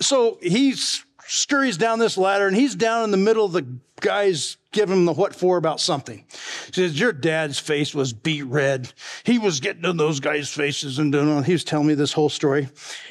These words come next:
And he said, and he kinda laughs. He, he always ch-, chuckles, kinda funny. <laughs> You know, that was his laugh. And it, he said, "And you were up there in the tower." "Hey, Dad! Dad!"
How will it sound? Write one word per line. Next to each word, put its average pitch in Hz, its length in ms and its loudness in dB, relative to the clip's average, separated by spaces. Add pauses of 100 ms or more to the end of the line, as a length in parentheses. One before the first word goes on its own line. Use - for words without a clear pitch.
(120)
And 196 100 2
he 214 60 2
said, 196 300 0 (320)
and 180 100 4
he 180 100 4
kinda 160 220 -2
laughs. 123 460 -2
He, 170 240 -2
he 208 80 0
always 208 240 2
ch-, - 200 -6
chuckles, 147 440 -2
kinda 139 220 -2
funny. 135 300 -2 (120)
<laughs> 240 160 2 (540)
You 160 80 -2
know, 143 140 -4 (420)
that 180 80 -2
was 165 100 0
his 160 140 0
laugh. 151 260 -2 (240)
And 226 180 0
it, 202 240 -6 (960)
he 185 80 0
said, 185 320 0 (360)
"And 190 100 0
you 339 140 4
were 349 100 4
up 285 140 -2
there 240 260 4
in 214 120 -2
the 175 260 0 (100)
tower." 160 480 -2 (580)
"Hey, 403 180 2
Dad! 392 580 2 (960)
Dad!" 415 640 2